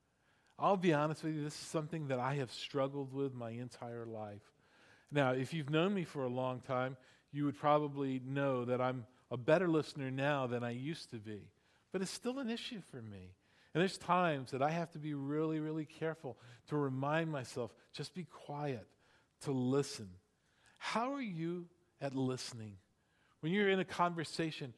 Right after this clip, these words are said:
with somebody, do you ever kind of feel like that maybe underneath their breath they're going, "Would you just be quiet?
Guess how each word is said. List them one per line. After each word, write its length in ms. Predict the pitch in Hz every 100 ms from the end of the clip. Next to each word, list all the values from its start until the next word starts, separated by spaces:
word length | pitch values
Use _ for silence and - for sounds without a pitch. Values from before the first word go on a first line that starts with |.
| - - -
with 120 | 139
somebody, 720 | - 143 135 127 120 117 107 - - _
do 80 | 160
you 100 | 180
ever 200 | 233 233
kind 340 | - 180 170
of 140 | 156 - _ _
feel 180 | 175 170
like 280 | 170 165 160
that 120 | 131
maybe 640 | 131 151 175 185 185 185 - -
underneath 540 | 151 170 165 170 175
their 160 | - 156
breath 440 | 135 110 147 160 -
they're 100 | 135
going, 380 | 127 143 135
"Would 180 | 131 123
you 120 | 143 147
just 480 | - - - - -
be 100 | 156
quiet? 680 | - - 131 135 131 113